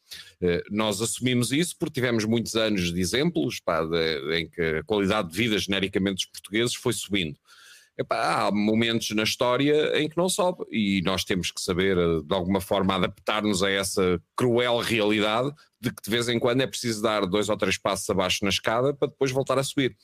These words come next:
Eh, epá, e há valores que são, no final do dia, mais importantes, pá, e pelos quais temos que saber lutar e temos que, temos que estar dispostos a sacrificar alguma coisa. Eh,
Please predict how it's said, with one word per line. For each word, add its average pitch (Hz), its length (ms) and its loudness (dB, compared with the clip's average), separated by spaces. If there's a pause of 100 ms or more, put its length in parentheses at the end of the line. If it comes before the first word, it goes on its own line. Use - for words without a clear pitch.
(600)
Eh, 110 340 2
epá, 135 200 0
e 113 140 2
há 117 80 0
valores 117 520 2
que - 160 -12
são, 127 640 0
no 107 160 0
final 113 300 0
do 107 100 2
dia, 117 180 2
mais 113 220 0
importantes, 160 520 -2
pá, 104 180 2
e 92 80 0
pelos 98 280 0
quais 104 280 0
temos 98 240 -2
que - 80 -10
saber 101 220 0
lutar 107 440 0
e 110 80 0
temos 90 320 -2
que, 85 320 -2 (460)
temos 107 200 0
que - 40 -4
estar 117 180 -2
dispostos - 520 -2
a 101 40 0
sacrificar 101 520 -2
alguma 90 320 0
coisa. 69 340 -4 (680)
Eh, 95 420 2